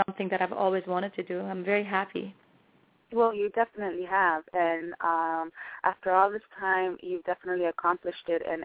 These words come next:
Speaker 2: and have taken it as, as best as you can take it. You know, you've, you've come out with this, with this music,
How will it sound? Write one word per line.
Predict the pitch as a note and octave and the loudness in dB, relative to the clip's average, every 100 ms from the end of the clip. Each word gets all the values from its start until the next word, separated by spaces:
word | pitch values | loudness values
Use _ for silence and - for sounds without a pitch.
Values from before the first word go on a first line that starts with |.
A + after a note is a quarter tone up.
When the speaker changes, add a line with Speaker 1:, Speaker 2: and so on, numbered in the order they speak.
| - | -6
Speaker 2:
and | E3 | -6
have | - - | -6 -4
taken | F#3+ F3 F3+ E3+ | -4 -2 -2 0
it | D#3+ | 2
as, | F3 D#3+ - - - - - - | 4 2 0 -14 -16 -14 -14 0
as | G3 F3 F3 | 2 2 2
best | G3 G3+ - | 2 2 -4
as | F3+ | -4
you | F3+ - | -6 -8
can | E3+ - | -10 -8
take | D#3 | -8
it. | D#3+ - | -10 -14
You | E3+ | -10
know, | D#3 D#3 - | -10 -10 -12
you've, | E3+ D#3+ D#3+ _ - | -10 -10 -12 _ -14
you've | F3 E3+ - - | -8 -8 -8 -6
come | G3 F#3+ | 0 2
out | F#3 | 2
with | F3 - | 0 -4
this, | E3+ - - | -6 -8 -10
with | E3+ - | -10 -6
this | E3 - | -6 -4
music, | F3+ F#3+ F3+ D#3+ | -2 0 2 2